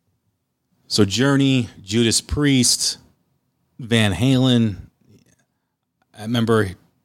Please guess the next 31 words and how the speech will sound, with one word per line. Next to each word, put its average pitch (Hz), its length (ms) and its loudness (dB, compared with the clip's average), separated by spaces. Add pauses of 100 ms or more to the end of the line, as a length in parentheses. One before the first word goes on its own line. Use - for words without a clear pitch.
(180)
seeing 117 540 2
the 104 140 0
Iron 113 320 2
Maiden 135 280 2
poster 127 680 0
at 98 180 0
a 95 440 -2 (100)
friend's 131 420 -2
house 120 600 0
who 104 100 -8
had 101 120 4
an 98 60 2
older 98 260 0
brother, 120 520 0 (480)
a 87 160 -20
top - 400 -4
to 104 180 0
bottom 107 420 0
wall 113 280 -4
poster 113 460 -2
of 92 80 0
the 92 80 -6
cover 104 320 -2
of 92 80 -4
Number 104 260 2
of 92 60 2
the 87 80 -4
Beast. 117 360 0
I 101 60 -8
didn't 98 160 2
know 98 300 -2